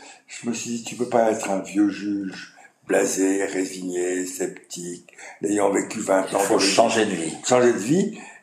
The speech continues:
Speaker 1: ne sois pas un vieux juge. » Donc j'ai quitté la magistrature et je suis rentré en politique. Et en politique, je me disais toujours, « Ne sois pas un vieux politique, blasé, résigné, sceptique, qui est là,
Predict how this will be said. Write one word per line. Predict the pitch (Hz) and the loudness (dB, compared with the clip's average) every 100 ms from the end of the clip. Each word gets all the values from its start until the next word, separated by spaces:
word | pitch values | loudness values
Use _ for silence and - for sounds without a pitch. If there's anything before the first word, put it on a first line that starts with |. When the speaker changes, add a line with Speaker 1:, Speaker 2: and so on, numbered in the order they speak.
| - | -20
Speaker 1:
ne | - | -4
sois | - - | 0 4
pas | 139 | 4
un | 92 | 4
vieux | 104 | 2
juge. » | - - - | -2 -6 -2
Donc | 127 123 | 0 4
j'ai | 139 139 | 4 2
quitté | - 143 | -4 2
la | 143 | 4
magistrature | 113 107 - 107 175 190 190 - - | 4 2 0 -2 2 0 0 -12 -10
et | - | -6
je | |
suis | - | 0
rentré | 120 117 123 | 2 2 0
en | 113 | -2
politique. | 104 92 90 85 - _ _ - - - - - | -2 -6 -8 -16 -20 _ _ -20 -20 -20 -4 2
Et | 440 - - - - | 2 2 -6 -6 -2
en | 147 | 0
politique, | 170 175 226 - | 0 0 -4 -10
je | - | -8
me | 156 | -2
disais | 156 | 0
toujours, « | 160 156 156 185 135 - - - - | 0 0 0 0 -2 -10 -18 -20 -8
Ne | 123 | -6
sois | - 127 | 0 0
pas | - 110 | 4 2
un | 98 | 2
vieux | 104 101 | 0 0
politique, | 101 101 98 - 101 98 80 | -2 -2 -6 -8 -8 -10 -10
blasé, | 87 98 95 101 98 98 | 0 0 2 0 0 -2
résigné, | 92 92 92 95 95 95 98 | -4 -6 -8 -6 -2 -2 -2
sceptique, | - 95 95 - 98 98 - | -2 -2 -4 -10 -10 -10 -10
qui | 95 95 | -4 -2
est | 95 | 0
là, | 87 87 87 87 90 | 2 2 2 0 -2